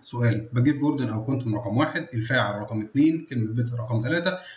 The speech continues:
بكمل سؤالي عادي، وفي الآخر بحط المصدر بتاع الفعل، بحط المصدر بتاع الايه؟ الفعل. طيب، كلمة الجملة دي محطوطة بس مجازًا، يعني احنا ممكن نشيل كلمة الجملة دي ونحط بدلها كلمة السؤال، لأن الكونجكتيف سباين هو عبارة عن سؤال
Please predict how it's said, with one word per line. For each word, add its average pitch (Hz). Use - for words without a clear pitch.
بكمل 165
سؤالي 135
عادي، 135
وفي 117
الآخر 123
بحط 120
المصدر 113
بتاع 107
الفعل، 117
بحط -
المصدر 120
بتاع 110
الايه؟ 110
الفعل. 107
طيب، 104
كلمة 180
الجملة 156
دي 151
محطوطة 143
بس 139
مجازًا، 127
يعني 170
احنا 151
ممكن 127
نشيل 117
كلمة 120
الجملة 117
دي 120
ونحط 120
بدلها 113
كلمة 117
السؤال، 123
لأن 117
الكونجكتيف 113
سباين 117
هو 110
عبارة 104
عن 104
سؤال 104